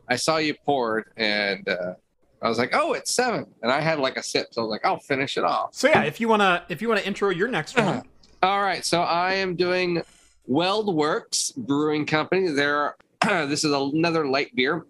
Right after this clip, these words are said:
Speaker 1: It's a watermelon, cotton candy, sour, so sour cotton candy, sour ale. It's a sour ale with cotton candy,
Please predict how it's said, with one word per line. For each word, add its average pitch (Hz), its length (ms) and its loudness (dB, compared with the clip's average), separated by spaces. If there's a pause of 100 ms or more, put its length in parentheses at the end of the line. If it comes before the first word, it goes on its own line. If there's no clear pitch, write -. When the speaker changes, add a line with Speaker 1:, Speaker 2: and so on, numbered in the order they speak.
Speaker 1:
It's 143 160 0
a 139 60 6
watermelon, 185 880 0
cotton 208 360 -2
candy, 170 560 0 (400)
sour, 196 800 0
so 147 320 0
sour 214 500 0
cotton 165 340 0
candy, 147 360 0
sour 143 480 0
ale. 104 400 0 (600)
It's - 460 0
a 131 80 0
sour 165 380 0
ale 160 220 0
with 131 100 -6
cotton - 280 2
candy, 165 580 0